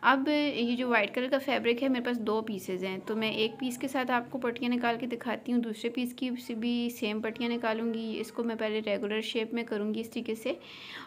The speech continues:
और अब इसकी मैं चौड़ाई चेक कर लेती हूँ।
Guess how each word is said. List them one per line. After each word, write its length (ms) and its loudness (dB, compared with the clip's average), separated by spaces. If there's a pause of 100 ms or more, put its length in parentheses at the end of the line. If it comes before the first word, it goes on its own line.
(100)
और 260 8
अब 240 4
इसकी 320 0
मैं 260 4
चौड़ाई 420 2
चेक 220 -2
कर 140 -2
लेती 280 -2
हूँ। 260 2